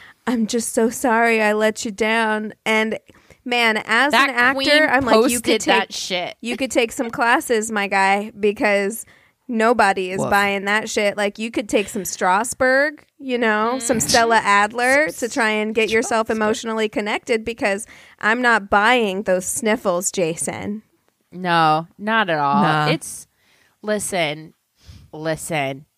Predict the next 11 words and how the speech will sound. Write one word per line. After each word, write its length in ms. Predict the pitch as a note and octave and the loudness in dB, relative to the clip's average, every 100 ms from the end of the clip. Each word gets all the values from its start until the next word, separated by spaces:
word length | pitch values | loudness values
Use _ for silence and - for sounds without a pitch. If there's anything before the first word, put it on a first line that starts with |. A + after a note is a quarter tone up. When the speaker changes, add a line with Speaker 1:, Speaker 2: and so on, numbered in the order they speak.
| _ | _
Speaker 2:
you're 200 | F3 A3 | -2 0
gonna 260 | A#3+ C#4 A#3+ | 2 2 4
get 240 | F3+ - | 2 2
found 320 | E3+ D#3 C#3 | -2 0 0
out 340 | C3 C#3 C#3+ - - | 0 0 -2 -4 -8
if 180 | D#3+ | -4
you 80 | F#3+ | -2
do 140 | F#3 F3+ | 0 0
shit 260 | - D#3 | 2 2
like 200 | A2+ C#3+ | 2 -4
that. 320 | B2+ A#2 A#2 | -6 -6 -6